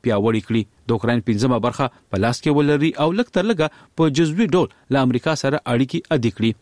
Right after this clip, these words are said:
د مارچ په دولسمه ټرمپ د جګړې د پای ته رسولو په اړه د چټک پرمختګ لپاره خپلې هیلې بیا تکرار کړي او وی ویل دوی نه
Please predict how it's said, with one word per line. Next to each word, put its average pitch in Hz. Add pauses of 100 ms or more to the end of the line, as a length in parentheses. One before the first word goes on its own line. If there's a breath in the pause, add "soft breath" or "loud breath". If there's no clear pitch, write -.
(140)
د 180
مارچ 226
په 180
دولسمه 180
ټرمپ 160
د 117
جګړې 123 (140)
د 117
پای 139 (380 loud breath)
ته 135
رسولو 131
په 113
اړه 131
د 117
چټک 160
پرمختګ 123
لپاره 127
خپلې 127
هیلې 147 (340 loud breath)
بیا 135 (100)
تکرار 95
کړي 101 (120)
او -
وی 156
ویل 165 (400 loud breath)
دوی 202
نه 247